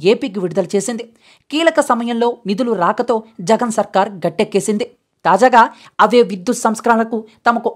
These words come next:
ఆమోదయోగ్యం కాదంటూ కేంద్రానికి లేఖ రాసింది. ఇక విద్యుత్ సంస్కరణల చట్ట సవరణ బిల్లు ఒకటే, ఇరు రాష్ట్రాలకు అదే వర్తిస్తుంది.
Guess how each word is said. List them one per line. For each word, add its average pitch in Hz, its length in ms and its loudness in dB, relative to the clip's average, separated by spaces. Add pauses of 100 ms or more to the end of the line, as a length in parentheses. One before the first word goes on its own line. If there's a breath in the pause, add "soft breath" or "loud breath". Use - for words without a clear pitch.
ఆమోదయోగ్యం 226 680 2
కాదంటూ 220 600 2 (160)
కేంద్రానికి 208 680 -2
లేఖ 165 280 0
రాసింది. 185 460 0 (640 soft breath)
ఇక 214 120 2
విద్యుత్ 214 480 0
సంస్కరణల 269 500 0
చట్ట 240 280 -4
సవరణ 240 360 0
బిల్లు 214 280 -2
ఒకటే, 208 420 -4 (360)
ఇరు 214 160 -4
రాష్ట్రాలకు 226 720 2
అదే 262 180 4
వర్తిస్తుంది. 196 580 -2